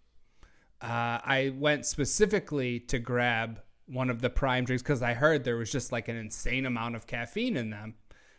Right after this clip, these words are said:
And I thought, "Oh, I, you know, I drink espresso, I drink Red Bull, you know, like, I'll be fine." So I had a, I had a Prime. It was orange mango, vodka, fantastic. Probably four thirty,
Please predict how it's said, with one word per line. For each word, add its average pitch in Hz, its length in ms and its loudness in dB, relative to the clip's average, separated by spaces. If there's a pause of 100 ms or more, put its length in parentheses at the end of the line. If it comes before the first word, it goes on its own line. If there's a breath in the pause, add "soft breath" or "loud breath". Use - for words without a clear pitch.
(100)
And 135 60 -8
I - 20 -4
thought, 147 240 0
"Oh, 120 320 0
I, 117 100 -4 (140)
you 117 80 -6
know, 110 100 -8
I 113 120 -4
drink 110 400 -10 (320)
espresso, 143 840 2
I 117 140 0
drink 107 280 -6 (1000)
Red 175 200 8
Bull, 156 220 4
you 185 60 2
know, 139 100 6
like, 156 160 2
I'll 190 140 6
be 131 100 2
fine." 107 300 -8 (560 soft breath)
So 196 120 2
I 175 40 6
had 170 160 6
a, 160 120 4
I 143 60 0
had 170 140 4
a - 40 2
Prime. 143 560 4 (420)
It 151 80 -4
was 139 180 -2 (120)
orange 165 340 6
mango, 135 500 4 (420)
vodka, 139 640 2 (440)
fantastic. 151 960 2 (580)
Probably 143 400 4
four 143 360 4
thirty, 180 460 0